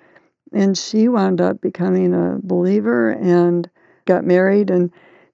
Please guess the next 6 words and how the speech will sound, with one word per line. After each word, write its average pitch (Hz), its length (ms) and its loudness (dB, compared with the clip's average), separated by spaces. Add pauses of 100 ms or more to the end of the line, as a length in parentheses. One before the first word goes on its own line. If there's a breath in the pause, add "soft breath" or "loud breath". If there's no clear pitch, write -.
(180)
two 220 160 -2
years 196 420 4
later 185 400 4
had 185 240 0
a 165 60 0
baby. 190 640 2